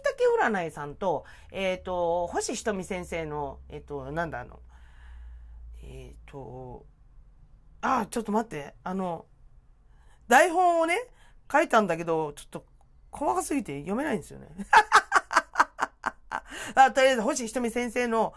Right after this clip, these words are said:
あのー、占いと、あと、あれだ、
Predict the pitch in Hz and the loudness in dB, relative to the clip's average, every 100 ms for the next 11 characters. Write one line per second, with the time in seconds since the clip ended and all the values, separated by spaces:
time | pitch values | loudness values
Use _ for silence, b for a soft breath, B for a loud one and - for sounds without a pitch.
0 | B B - 170 151 143 135 135 135 131 | B B -6 -4 -4 -6 -8 -10 -10 -12
1 | 127 127 123 101 - - 123 127 120 139 | -14 -16 -16 -18 -18 -18 -16 -18 -16 -6
2 | 151 160 151 151 - - - 302 220 180 | -2 0 0 -4 -10 -4 4 6 6 4
3 | 180 139 - b b - 170 156 | -2 -6 -8 b b -12 -10 -10